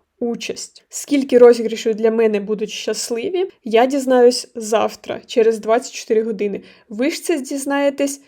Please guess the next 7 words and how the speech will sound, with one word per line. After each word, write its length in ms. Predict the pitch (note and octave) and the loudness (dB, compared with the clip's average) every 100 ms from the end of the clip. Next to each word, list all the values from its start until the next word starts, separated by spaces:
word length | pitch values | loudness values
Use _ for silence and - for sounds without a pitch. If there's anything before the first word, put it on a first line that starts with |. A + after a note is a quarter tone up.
| _ | _
через 420 | - A3+ A3+ A#3+ | 2 4 6 6
одну 220 | A3 G#3+ A3 | 4 4 -4
хвилину. 600 | - A3+ G#3+ G#3+ - - _ - | -2 -4 -4 -6 -10 -18 _ -2
Також, 420 | C4+ D#4+ D#4 A#3 | -2 0 -2 0
доки 400 | G#3+ C4 B3+ G#3+ | 8 8 8 -2
не 140 | G#3+ | -2
забула, 600 | G#3+ G#3+ A3 D4 F4 F#4+ | -2 -4 -2 -2 -2 -2